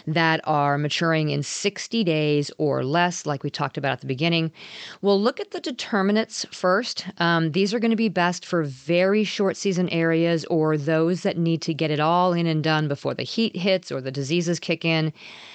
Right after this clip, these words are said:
Many of these determinate varieties will bloom earlier and will set fruit under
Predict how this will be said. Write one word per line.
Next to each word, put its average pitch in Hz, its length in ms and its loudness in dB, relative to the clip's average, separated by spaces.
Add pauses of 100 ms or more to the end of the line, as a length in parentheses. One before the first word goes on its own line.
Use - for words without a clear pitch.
(260)
Many 226 580 2
of 190 360 2
these 185 300 2
determinate 175 600 0
varieties 151 640 2
will 143 160 0
bloom 143 500 0
earlier 190 680 0
and 165 260 0
will 160 120 2
set - 380 -2
fruit - 420 -2
under 165 500 0